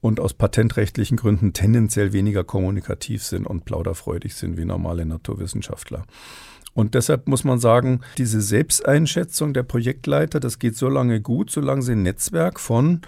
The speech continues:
Leuten haben, die sich alle gegenseitig vertrauen und wo man sagt, ja, der macht das schon richtig.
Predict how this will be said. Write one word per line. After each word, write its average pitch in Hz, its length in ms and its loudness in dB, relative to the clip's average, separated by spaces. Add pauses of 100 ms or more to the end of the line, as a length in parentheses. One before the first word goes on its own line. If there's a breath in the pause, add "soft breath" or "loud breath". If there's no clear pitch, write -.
(220 loud breath)
Leuten 113 440 4
haben, 139 220 4
die 135 80 0
sich 123 240 -6
alle 113 220 2
gegenseitig 107 600 0
vertrauen 110 600 0
und 127 300 -2
wo 127 100 2
man 127 180 2
sagt, 113 260 0
ja, 107 140 4
der 120 140 2
macht 117 260 -2
das 123 80 -4
schon 127 180 0
richtig. - 460 -4